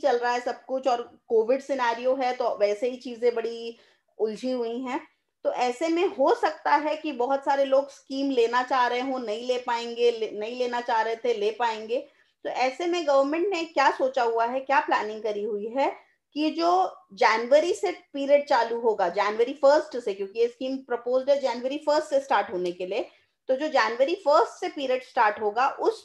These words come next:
period में इन्होंने default option दे दिया है। Default मतलब खुद से आपको ऑप्ट इन वगैरह करने की जरूरत नहीं है, आपके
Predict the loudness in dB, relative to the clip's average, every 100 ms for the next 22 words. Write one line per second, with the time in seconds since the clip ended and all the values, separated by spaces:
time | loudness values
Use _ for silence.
0 | -8 -2 0 0 -2 -2 -2 -2 -4 -6
1 | -2 -2 -4 -6 -6 -2 4 4 4 2
2 | 0 -2 0 2 0 0 -6 -6 _ _
3 | _ _ _ _ _ _ _ _ _ _
4 | _ _ -10 2 4 4 0 0 -2 -2
5 | -4 -2 0 4 6 4 4 4 4 0
6 | -4 0 2 2 0 -2 -4 0 0 0
7 | -4 0 2 2 4 2 2 0